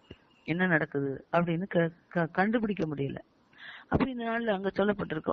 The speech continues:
ஆரவாரத்தின் சத்தம் என்னதென்றும் ஜனங்களுடைய அழுகையின் சத்தம் என்னதென்றும் பகுத்தறிய கூடாதிருந்தது. கர்த்தருக்கு மகிமை உண்டாகுது. ஜனங்கள் எல்லாம் ஆர்ப்பரித்தார்கள். எல்லா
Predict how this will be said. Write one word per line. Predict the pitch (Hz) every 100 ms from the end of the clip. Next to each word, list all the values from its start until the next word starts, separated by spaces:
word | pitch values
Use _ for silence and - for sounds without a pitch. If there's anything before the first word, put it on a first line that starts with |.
| -
ஆரவாரத்தின் | 208 247 247 226 - 202
சத்தம் | - 175 208 190
என்னதென்றும் | 180 170 165 156 214 262
ஜனங்களுடைய | 202 202 233 226 208 208 165
அழுகையின் | 190 233 240 226
சத்தம் | 196 180 170 160
என்னதென்றும் | 156 156 143 143 185 277 - - - - - -
பகுத்தறிய | 202 330 - 294 269 269 -
கூடாதிருந்தது. | 240 220 220 202 185 160 151 151 135 - _ _ _ _ _ - - -
கர்த்தருக்கு | 156 - 160 143
மகிமை | 139 147 151
உண்டாகுது. | 143 - 80 - - _ _ _ _ _
ஜனங்கள் | 214 269 311 294
எல்லாம் | 254 262 285 302 240 240
ஆர்ப்பரித்தார்கள். | 254 - 254 220 190 175 139 - _ _ _ _ - - - -
எல்லா | 208 254